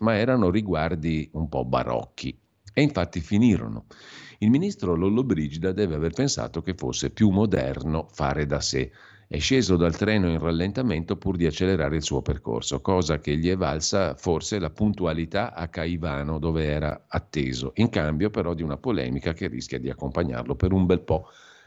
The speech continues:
L'invettiva contro la casta ha fatto il suo tempo, senza produrre grandi risultati", scrive Follini.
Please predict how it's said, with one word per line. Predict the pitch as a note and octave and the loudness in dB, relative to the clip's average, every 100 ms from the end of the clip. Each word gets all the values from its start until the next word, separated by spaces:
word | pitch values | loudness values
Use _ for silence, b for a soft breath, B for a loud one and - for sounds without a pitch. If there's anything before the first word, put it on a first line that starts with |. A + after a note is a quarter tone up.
| B | B
L'invettiva | F#2+ G#2 A2 A2 C#3+ G#2+ | 4 4 4 2 0 0
contro | G2 G2 F#2 D2+ | -2 -4 -2 -2
la | E2 | -2
casta | E2+ F#2 G2 - A#2 G#2 - | -4 -4 -4 -4 0 0 -2
ha | F2 | -8
fatto | F#2 F2+ F2+ | -8 -6 -8
il | |
suo | - E2 | -6 -6
tempo, | E2 C2+ B1+ C2 D#2+ E2 | -4 -6 -6 -6 -8 -6
senza | E2 D#2+ F2+ | -4 -2 -2
produrre | D#2+ G2+ F2+ F#2 F#2 D#2 | 0 2 4 4 4 2
grandi | D#2+ E2 E2 | 2 2 2
risultati", | D#2+ D2+ F2 E2 G#2+ G#2 F2+ F#2 | 0 0 0 0 0 0 -2 -4
scrive | - F2+ E2 D#2+ | -2 0 0 0
Follini. | F2 E2 E2 D2+ C#2 | 2 2 2 2 -2